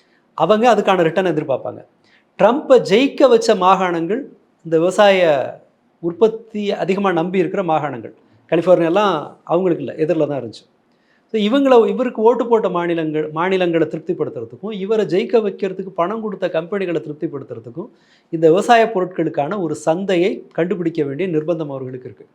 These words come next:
சீனா அவங்க கிட்ட வாங்குறத நிறுத்திட்டான். மக்காச்சோளம், of course, அது மக்காச்சோளமே கூட, அ, அ, more than forty percent மக்காச்சோளம் வந்து அங்க எத்தனால் செய்யறதுக்கு தான் பயன்படுது. மீதி ஒரு, ஒரு, ஒரு மினிமல் அமௌண்ட் தான் இந்தியாவுக்கு வரப்போகுது.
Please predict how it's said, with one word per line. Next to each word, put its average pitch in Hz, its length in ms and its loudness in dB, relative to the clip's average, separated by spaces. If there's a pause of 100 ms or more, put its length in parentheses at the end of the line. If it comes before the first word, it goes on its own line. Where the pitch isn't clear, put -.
(360)
சீனா 233 600 -4
அவங்க 165 240 0
கிட்ட 156 220 -2
வாங்குறத 156 560 -2 (160)
நிறுத்திட்டான். 165 360 -4 (920)
மக்காச்சோளம், 139 500 -4 (580)
of 110 120 -16
course, 202 300 2
அது 101 200 -16
மக்காச்சோளமே 175 540 2
கூட, 196 460 0
அ, 156 60 -12 (760)
அ, 123 160 -8 (260)
more 180 140 2
than 220 120 6
forty 196 280 2
percent 185 600 0
மக்காச்சோளம் 156 500 -2
வந்து 160 200 -6
அங்க 170 180 -2
எத்தனால் 190 580 0
செய்யறதுக்கு 156 320 -6
தான் 139 480 -8
பயன்படுது. 117 480 -14 (360)
மீதி 160 320 -4
ஒரு, 156 220 0
ஒரு, 160 180 -6
ஒரு 147 200 -4
மினிமல் 214 340 0
அமௌண்ட் 190 300 2
தான் 196 100 0
இந்தியாவுக்கு 143 500 -2
வரப்போகுது. - 380 -20